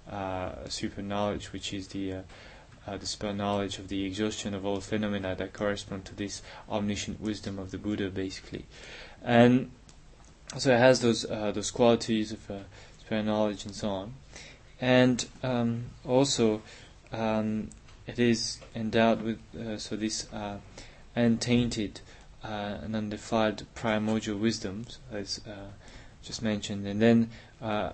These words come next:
uh, the, uh, uh, elimination of all, uh, defilements or untainted, uh,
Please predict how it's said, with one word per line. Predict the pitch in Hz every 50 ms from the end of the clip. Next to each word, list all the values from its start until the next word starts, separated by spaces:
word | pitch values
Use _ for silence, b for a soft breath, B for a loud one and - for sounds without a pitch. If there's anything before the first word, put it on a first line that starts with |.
| -
uh, | - 107 110 113 107 101
the, | 101 104 104 104
uh, | 101 98 98 98 98 98 - - B B B B B B B B -
uh, | 110 110 95 - -
elimination | - 120 110 110 113 110 110 113 117 120 117 - - 107 101 101
of | 98 98 92
all, | 104 104 104 104 104 - 110
uh, | 110 104 98 98 98 98 98 98 104 - -
defilements | - - - - 117 117 120 113 107 95 - - -
or | 104 101 95
untainted, | 101 101 101 - - 117 113 113 113 107 - 104 92 - - B B B B B B - 156
uh, | 101 104 98 98 98 98 98 98